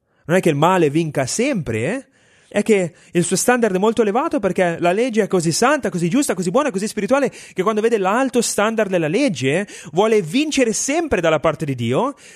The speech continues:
e, e qualsiasi vittoria del male gli sembra una sconfitta orrenda.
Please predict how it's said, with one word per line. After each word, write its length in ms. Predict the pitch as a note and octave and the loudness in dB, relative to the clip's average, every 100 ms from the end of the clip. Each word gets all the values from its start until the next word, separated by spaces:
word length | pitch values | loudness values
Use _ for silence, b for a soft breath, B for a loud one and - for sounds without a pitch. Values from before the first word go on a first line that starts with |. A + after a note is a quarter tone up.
| B | B
e, 220 | F#3 F3 | -6 -2
e 60 | F#3+ | 0
qualsiasi 600 | G#3+ G3 - C4+ D#4+ C4 | 2 0 0 0 2 0
vittoria 500 | G3+ - A#3 B3+ B3 | 0 0 0 2 0
del 180 | F#3 E3 | 0 -2
male 420 | F3+ C#4+ C#4+ E3+ | -2 0 0 -2
gli 80 | F3 | -2
sembra 320 | G#3+ G#3 G#3+ | -2 0 -2
una 100 | G3+ | -2
sconfitta 460 | - A#3+ A#3+ B3 C4+ | -2 -2 -2 0 0
orrenda. 600 | C#4+ F4+ C4+ B2 A#2 | 2 -2 -2 -4 -8